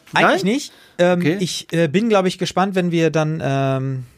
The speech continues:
Speaker 1: das nächste Mal, äh, Episode vier schauen, weil ich glaube, da, äh, können wir noch tiefer in dieses, äh, Thema, ähm, ja, ich sag mal, Macht und, äh,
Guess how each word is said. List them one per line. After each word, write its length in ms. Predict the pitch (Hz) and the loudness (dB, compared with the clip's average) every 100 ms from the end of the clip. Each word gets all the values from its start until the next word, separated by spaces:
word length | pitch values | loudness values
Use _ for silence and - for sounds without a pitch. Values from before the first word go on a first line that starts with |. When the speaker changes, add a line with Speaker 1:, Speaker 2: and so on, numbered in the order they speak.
| - 143 | -10 -4
Speaker 1:
das 340 | 135 - - | -4 -4 -4
nächste 340 | 143 151 - | -2 -2 -2
Mal, 640 | 143 123 123 123 123 120 - | 0 0 0 0 0 -2 -2
äh, 240 | 117 113 | -2 -2
Episode 460 | 117 113 117 110 107 | -4 -2 0 0 0
vier 460 | - - 170 208 208 | -2 -6 -2 0 0
schauen, 580 | - 98 90 104 165 | 0 0 2 2 2
weil 120 | 135 123 | 0 0
ich 100 | - | 0
glaube, 240 | 131 143 | 2 4
da, 240 | 139 127 113 | 4 4 0
äh, 120 | 120 | -2
können 180 | 139 135 | -2 0
wir 140 | 131 | -2
noch 320 | 127 127 147 | -2 -2 -2
tiefer 420 | - 175 - 151 | 0 0 2 2
in 160 | 127 139 | 2 -2
dieses, 400 | 127 127 123 - | -2 -2 -4 -2
äh, 300 | 123 123 120 - - - - _ | 0 0 -2 -6 -20 -20 -20 _
Thema, 500 | - 147 147 131 131 - - _ - | 0 2 4 4 2 -4 -20 _ 0
ähm, 460 | 127 123 117 113 107 _ _ _ _ - | 2 2 2 -2 -4 _ _ _ _ -2
ja, 240 | 113 110 - _ | -2 -2 -6 _
ich 160 | 123 - | -4 0
sag 160 | 117 | 0
mal, 220 | 117 107 101 | 2 2 2
Macht 400 | 110 127 - 123 | 2 0 -2 -2
und, 320 | 110 104 - | -2 -4 -4
äh, 400 | 107 107 104 | -2 0 0